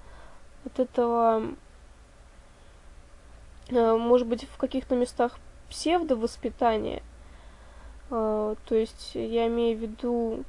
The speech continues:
какие-то прививки ханжества или ещё какие-то негативные элементы воспитания, когда он может, э, сам внести корректировки,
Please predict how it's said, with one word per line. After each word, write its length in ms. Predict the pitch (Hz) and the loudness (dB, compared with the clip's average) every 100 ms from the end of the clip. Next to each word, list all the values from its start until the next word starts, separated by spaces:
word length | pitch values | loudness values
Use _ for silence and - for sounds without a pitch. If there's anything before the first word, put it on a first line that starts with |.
| - | -14
какие-то 680 | - - - - 233 220 247 - - - - - - - - | -12 -10 -8 -2 -2 -2 -6 -16 -20 -20 -20 -20 -20 -20 -10
прививки 520 | - 254 254 254 - 247 | 0 2 4 2 -2 -4
ханжества 840 | - 294 330 294 - - 214 220 - - - - - - - | 2 4 4 0 -2 -2 0 -2 -6 -20 -18 -18 -18 -18 -12
или 280 | - 233 226 226 226 226 220 220 220 226 | -6 -4 -2 -2 -2 -4 -4 -4 -4 -6
ещё 240 | 233 269 | 0 2
какие-то 720 | 233 220 220 - 214 214 214 - - - - - | 2 -2 -6 -4 -2 0 -2 -6 -12 -16 -14 -4
негативные 720 | 240 233 247 - 262 240 226 | -2 4 4 4 0 2 2
элементы 440 | 226 247 240 226 240 | 2 2 2 0 -8
воспитания, 580 | 233 - - 247 220 | -8 -8 -4 -2 0
когда 460 | 220 - 226 254 247 | -2 -4 0 4 6
он 140 | 240 | 6
может, 520 | 240 247 277 285 247 226 - - - - - - - - - - | 2 2 4 4 2 -2 -8 -18 -18 -18 -18 -18 -20 -20 -18 -8
э, 500 | 247 233 226 220 - - - - - - - | -2 0 0 -2 -6 -12 -20 -20 -20 -20 -20
сам 520 | - - 269 285 330 311 - | -16 2 6 6 6 2 2
внести 420 | 247 247 - 262 | 0 0 -2 -2
корректировки, 1040 | - 214 214 - 269 247 214 - - 269 | 2 2 2 2 6 8 6 0 -8 -8